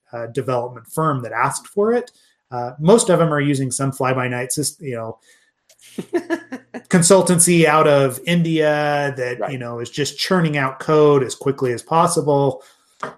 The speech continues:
Speaker 1: And yeah,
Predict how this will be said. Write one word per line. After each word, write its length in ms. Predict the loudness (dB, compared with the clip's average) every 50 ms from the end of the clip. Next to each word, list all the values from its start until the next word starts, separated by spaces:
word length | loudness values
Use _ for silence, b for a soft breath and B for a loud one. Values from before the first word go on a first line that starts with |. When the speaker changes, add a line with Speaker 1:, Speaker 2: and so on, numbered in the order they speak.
| _ _ _
Speaker 1:
And 600 | -6 -4 -2 -2 -2 -2 -4 -4 -6 -6 -8 -8 -10 -12 -12 _ _ _ _ _ _ _ _ _ _ _ _ _ _ _ _ _ _ _ _ _ _ _ _ -14
yeah, 180 | -14 -14 -14